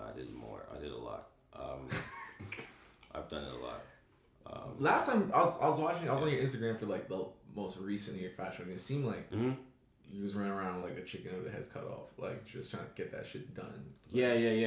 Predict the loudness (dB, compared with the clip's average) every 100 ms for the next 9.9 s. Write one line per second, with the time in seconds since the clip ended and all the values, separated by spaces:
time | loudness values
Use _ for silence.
0 | 6 6 6 8 8 8 6 4 0 -2
1 | -2 -4 -6 -4 -2 0 0 -2 -4 -10
2 | -20 _ -6 -4 -4 -2 0 0 2 0
3 | -2 -8 _ 0 2 4 2 2 0 0
4 | -2 -2 -4 -8 -6 -8 -4 0 0 -2
5 | -8 -16 -20 -14 -4 -4 -2 2 2 0
6 | -4 -2 -4 -2 -2 0 0 0 -2 -2
7 | 0 0 -2 -6 -8 -2 -2 -2 -6 -6
8 | -4 -4 -12 -10 -6 -4 -4 -6 -6 -8
9 | -12 -16 -20 _ -6 -4 -2 0 -2